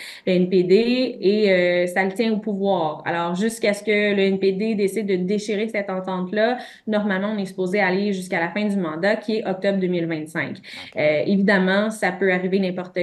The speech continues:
Speaker 1: quand d'ici là. Euh, peut-être que cette entente entre les libéraux et le N P D peut se briser. Alors, il faut rester prêt, mais,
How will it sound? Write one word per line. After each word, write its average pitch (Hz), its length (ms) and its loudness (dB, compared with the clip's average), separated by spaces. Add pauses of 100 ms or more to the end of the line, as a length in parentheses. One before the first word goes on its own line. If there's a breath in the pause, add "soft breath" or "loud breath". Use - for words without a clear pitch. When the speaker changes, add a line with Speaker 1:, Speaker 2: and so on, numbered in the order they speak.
Speaker 1:
quand 190 140 0
d'ici 185 340 -2
là. 165 360 2
Euh, 170 120 0
peut-être 170 320 -4
que 175 80 -2
cette 175 220 -4
entente 180 320 -2
entre 180 140 -2
les 180 80 2
libéraux 170 360 2
et 185 40 4
le 175 80 4
N 165 180 -2
P 165 100 0
D 185 160 0
peut 185 180 0
se 180 60 -2
briser. 180 680 0 (280 loud breath)
Alors, 185 280 0
il 190 140 -4
faut 196 240 6
rester 190 400 0
prêt, 202 520 0
mais, 202 460 0